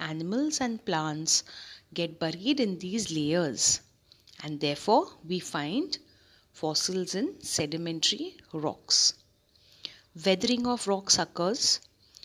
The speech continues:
Due to the continuous variation in temperature, rocks develop cracks. And that is why water keeps percolating, that means falling through these rocks, and they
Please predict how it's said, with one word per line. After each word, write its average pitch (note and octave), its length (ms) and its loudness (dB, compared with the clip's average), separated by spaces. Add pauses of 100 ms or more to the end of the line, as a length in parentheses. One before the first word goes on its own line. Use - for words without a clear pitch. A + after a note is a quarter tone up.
(200)
Due B3+ 240 6
to D#4 120 -2
the D#4 120 0
continuous A#3+ 600 2
variation F3 800 2
in G3 220 -2
temperature, D#3 720 0 (160)
rocks E3+ 320 2
develop D#3+ 500 -2 (180)
cracks. - 580 0 (760)
And D3+ 200 -6
that C#3+ 240 -6
is F3 160 6
why A3 280 2 (1500)
water F#3+ 440 0
keeps C#4+ 320 2
percolating, G3+ 760 -2
that D#3+ 140 -4
means B3+ 220 2
falling F#3+ 460 2
through - 300 0
these G#3 400 -4
rocks, D#3 500 2
and F3 180 2
they A3 320 0